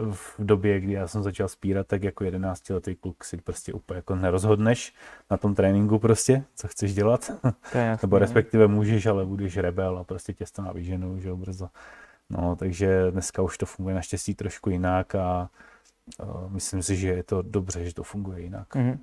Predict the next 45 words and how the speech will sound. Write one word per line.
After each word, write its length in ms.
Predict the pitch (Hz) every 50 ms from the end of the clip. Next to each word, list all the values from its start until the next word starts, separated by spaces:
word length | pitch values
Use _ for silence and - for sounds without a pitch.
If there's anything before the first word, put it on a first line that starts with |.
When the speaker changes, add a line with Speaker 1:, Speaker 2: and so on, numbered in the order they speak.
| -
Speaker 2:
Ty 80 | - -
jsi 140 | - 131 127
takový 240 | 135 123 95 143 143
Speaker 1:
Což 60 | 139
Speaker 2:
docela 260 | 143 135 - 139 135
úkaz 340 | 139 160 165 - 165 139 -
teda, 200 | - 135 127 127
jestli 240 | 127 123 - 131 123
jsi 60 | 123
byl, 340 | 123 127 127 123 123 127 123 - - - - - - - _ _ -
jak 120 | 131 -
se 60 | -
tomu 200 | - 131 123 120
říká, 340 | 113 120 117 - 110 117 120
že 140 | 117 120 120
jsi 100 | - -
to 100 | - 123
vlastně 280 | 123 123 - - 131
všechno 300 | - - 123 - 143 139
přežil 460 | 127 - - 143 135 120 131 135 131 127
vlastně, 520 | 127 131 127 - - 135 131 135 139 139 - - - - - - - - - -
že 80 | 131 127
Speaker 1:
No, 80 | 113
Speaker 2:
jsi 60 | -
trénoval 500 | - 143 143 143 143 143 139 139 143 139 135
Speaker 1:
přežil, 160 | 135 139 139
no, 60 | 139 143
Speaker 2:
jednostranně 480 | - 101 98 101 - 143 139 139 143 139
Speaker 1:
ale 80 | 139
Speaker 2:
a 60 | 135
potom 320 | 135 - 127 123 - 131 127
Speaker 1:
přežil, 260 | 135 113 117 117 117
přežil, 460 | - - 110 101 104 113 113 110 107
ale 160 | 101 104 110
samozřejmě 380 | 104 - 113 107 110 104 117 110
jakoby 280 | 110 - - 107 113 107
nesu 220 | 110 107 - 113
si 140 | - - 107
ty 80 | -
následky, 540 | 113 107 104 - - 123 107 - - - 101
že 100 | 95 101
jo, 200 | 98 92 92 92
furt 420 | 90 - - - 98 101 95 - -
jakoby 360 | 95 - - 92 95 101 92
sebou. 440 | - - 92 87 87 85 87 95